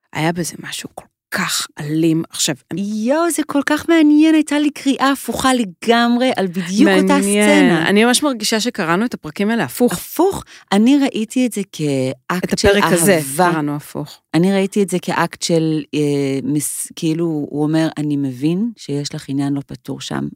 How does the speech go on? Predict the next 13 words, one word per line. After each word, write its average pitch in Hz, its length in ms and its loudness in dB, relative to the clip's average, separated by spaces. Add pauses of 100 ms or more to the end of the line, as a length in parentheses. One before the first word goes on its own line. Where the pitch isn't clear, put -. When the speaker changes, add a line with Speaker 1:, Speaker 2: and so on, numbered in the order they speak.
Speaker 2:
ואני 123 260 -4
מרגיש 131 640 -6
את 143 100 -4
זה, 127 140 -6 (360)
וזה 131 200 -4
כואב 143 460 -2
לי, 214 160 0 (380)
ואני 139 280 2 (200)
ב-, 135 80 -2 (480)
בחמלה, 127 800 0
אני 156 140 2
אומר, 147 280 2
לכי", 147 520 0